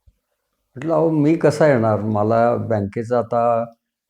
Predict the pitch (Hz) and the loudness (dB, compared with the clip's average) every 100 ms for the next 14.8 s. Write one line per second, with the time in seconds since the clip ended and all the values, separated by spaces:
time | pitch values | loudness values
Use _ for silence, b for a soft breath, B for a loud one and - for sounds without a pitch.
0 | - 110 123 135 135 127 131 117 117 113 | -8 2 4 6 4 4 4 4 4 4
1 | 113 104 101 104 104 104 110 107 - 131 | 4 2 2 0 -2 -4 -4 -4 -4 -4
2 | 135 113 101 131 131 135 107 101 101 101 | 2 2 2 0 -2 -6 -4 -4 -4 -4
3 | 101 101 101 - _ _ 113 110 139 - | -6 -10 -12 -14 _ _ -8 0 0 0
4 | 123 151 156 - 135 - 113 101 104 123 | 2 2 2 2 2 2 -2 -2 -2 -4
5 | - _ _ _ _ _ _ _ - 151 | -10 _ _ _ _ _ _ _ -6 -2
6 | 160 170 156 143 156 175 - 180 165 175 | 0 2 6 8 8 6 4 4 4 4
7 | 170 170 165 170 165 175 175 180 180 175 | 2 2 2 2 2 0 -2 -2 -2 -2
8 | 175 175 170 - 180 160 98 98 98 _ | -2 -2 -4 -2 0 2 0 -4 -14 _
9 | _ _ _ _ _ _ _ _ _ _ | _ _ _ _ _ _ _ _ _ _
10 | _ _ 127 123 131 135 147 151 147 151 | _ _ 0 2 4 4 4 4 4 4
11 | 143 - - - _ _ _ _ _ _ | 4 2 -6 -20 _ _ _ _ _ _
12 | _ _ _ _ _ _ - 107 123 135 | _ _ _ _ _ _ -10 -2 0 2
13 | 143 139 120 113 123 123 117 117 123 120 | 2 2 0 0 2 2 2 4 4 6
14 | 113 107 117 117 131 127 92 | 4 2 0 0 2 4 2